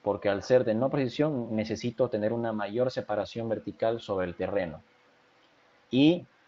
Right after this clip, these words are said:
me está dando sobre, con referencia al, a A G L, trescientos veinticuatro pies.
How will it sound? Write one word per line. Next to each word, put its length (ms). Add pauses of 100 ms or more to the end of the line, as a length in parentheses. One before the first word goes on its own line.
(680)
me 100
está 180
dando 560
sobre, 1000 (220)
con 160
referencia 500
al, 200
a 420
A 80
G 220
L, 320
trescientos 480
veinticuatro 640
pies. 400